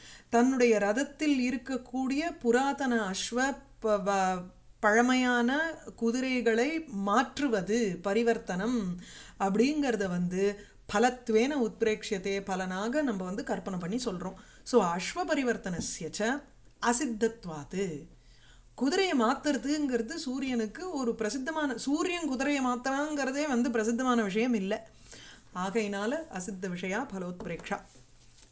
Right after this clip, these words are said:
ஓகேயா? இதோட உத்பிரேக்ஷா முடிஞ்சது. அஹ், ப-, ஆறு விதமான உத்பிரேக்ஷா. உக்த விஷயா வஸ்து உத்பிரேக்ஷா, அனுக்த விஷயா வஸ்து உத்பிரேக்ஷா, சித்த விஷயா ஹேது உத்பிரேக்ஷா, அசித்த விஷயா ஹேது உத்பிரேக்ஷா,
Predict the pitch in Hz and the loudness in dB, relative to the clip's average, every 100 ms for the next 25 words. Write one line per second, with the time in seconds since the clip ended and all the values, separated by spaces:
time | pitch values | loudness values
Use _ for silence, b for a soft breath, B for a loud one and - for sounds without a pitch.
0 | - 175 208 269 - - - - - - | -14 -4 0 0 -2 -14 -20 -20 -20 -20
1 | - - - - - - - b b b | -20 -20 -20 -20 -20 -20 -20 b b b
2 | - 214 226 247 311 B B B 220 226 | -4 4 6 6 2 B B B -2 0
3 | 285 277 - 202 185 190 190 185 269 - | 0 0 2 2 2 0 -2 2 2 0
4 | - - - - 196 190 175 180 175 175 | -16 -20 -18 -6 -2 -2 -2 -2 0 0
5 | 170 170 - 185 240 277 262 220 208 233 | -2 -6 0 4 6 6 4 2 2 0
6 | 330 196 - 220 - - 233 - B B | 2 0 4 2 2 2 2 2 B B
7 | B 262 - 294 262 233 240 220 202 - | B -6 0 2 2 4 6 6 4 -2
8 | - 190 196 254 247 226 214 214 294 285 | -4 -4 -2 -2 0 2 2 0 0 0
9 | 214 247 - 226 190 214 190 180 180 202 | 0 -2 2 0 2 0 0 -2 -2 -4
10 | 185 180 175 240 294 - 196 247 247 247 | -4 -6 -2 -2 -2 -4 -2 0 2 2
11 | 214 190 196 214 202 196 185 262 285 202 | 2 0 -4 -4 -6 -6 -6 -4 -4 -4
12 | 220 220 202 190 170 175 175 165 - - | 0 0 0 -4 -4 -6 -8 -10 -12 -4
13 | 233 | -4